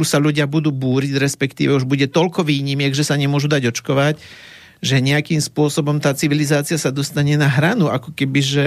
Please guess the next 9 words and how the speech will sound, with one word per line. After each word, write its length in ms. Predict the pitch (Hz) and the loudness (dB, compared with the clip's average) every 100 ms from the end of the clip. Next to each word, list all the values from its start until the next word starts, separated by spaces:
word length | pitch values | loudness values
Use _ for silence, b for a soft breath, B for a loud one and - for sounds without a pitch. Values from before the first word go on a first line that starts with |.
| 139 | 2
nejakého 420 | 135 135 - 147 | 0 0 2 2
prežitia. 540 | 147 - 160 190 170 120 | 2 0 0 0 0 -2
A 60 | |
to, 100 | 123 | 0
čo 140 | 147 143 | -2 0
dneska 260 | 143 - | 0 0
nazývame 440 | 139 147 143 147 139 | 0 0 2 0 2
humanitárnu 600 | 139 147 151 - 147 151 | 2 2 0 0 0 0
katastrofu, 880 | - 123 117 117 131 127 - 190 | -2 -2 -2 -4 -2 -2 0 0